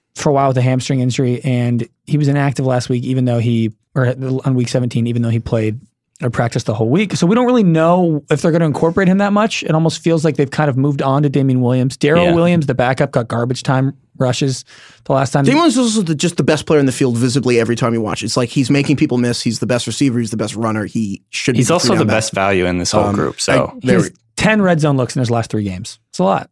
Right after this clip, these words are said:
Speaker 3: All right.
Speaker 2: I think we stick with him.
Speaker 3: All right. So Foles, Zeke, Damian Williams, Mack at flex,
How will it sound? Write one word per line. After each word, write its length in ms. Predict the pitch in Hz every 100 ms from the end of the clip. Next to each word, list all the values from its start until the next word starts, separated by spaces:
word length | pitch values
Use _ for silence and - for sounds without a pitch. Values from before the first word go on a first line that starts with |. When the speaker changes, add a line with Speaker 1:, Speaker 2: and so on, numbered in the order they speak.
| -
Speaker 3:
All 100 | 104
right. 180 | 90 - _ _ _
Speaker 2:
I 80 | 143
think 180 | 196 170
we 80 | 123
stick 240 | - 87
with 120 | 80 67
him. 120 | -
Speaker 3:
All 60 | 196
right. 180 | 147 -
So 160 | 160
Foles, 400 | - 185 196 226
Zeke, 440 | 170 139 185 196 -
Damian 400 | 131 151 165 170
Williams, 640 | 156 147 139 139 139 - - _ _ _ _
Mack 240 | 123 131 131
at 60 | 131
flex, 420 | 131 131 -